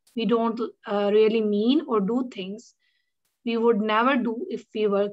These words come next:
calm and in control. So these two bullets tell me that it's not really a good thing, though it's natural to have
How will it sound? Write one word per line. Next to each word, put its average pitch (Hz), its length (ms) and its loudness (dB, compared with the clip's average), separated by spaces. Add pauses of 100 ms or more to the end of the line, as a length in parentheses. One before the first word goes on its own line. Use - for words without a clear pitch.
calm 233 480 4
and 196 140 -8
in 185 220 -10
control. 180 600 -10 (880)
So 247 560 2
these 330 360 4
two 349 160 6
bullets 302 440 0
tell 277 240 -4
me 254 220 0
that 214 180 -2
it's 202 320 -14
not 233 260 -2
really 208 220 -2
a 196 60 -2
good 185 180 -10 (160)
thing, 196 260 -8 (600)
though 254 380 2
it's - 340 -2
natural 294 540 0 (1000)
to 285 100 -8
have 247 320 0